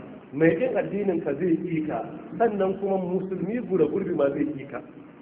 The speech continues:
Saboda mai so yake kai ma ka zama irinsa. Saboda gura gurbin musulmi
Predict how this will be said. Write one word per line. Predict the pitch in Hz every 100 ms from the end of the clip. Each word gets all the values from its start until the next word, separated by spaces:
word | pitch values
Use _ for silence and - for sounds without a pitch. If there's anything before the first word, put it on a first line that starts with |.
| - - - - - - - 220
Saboda | 233 220 165
mai | 160 156
so | 202
yake | 196 202 -
kai | 208
ma | 208 214
ka | 208 160
zama | 156
irinsa. | 156 165 139 - 117 113 - -
Saboda | 233 214 165
gura | 147 175 175
gurbin | 160 247 233
musulmi | 160 156 143 151 156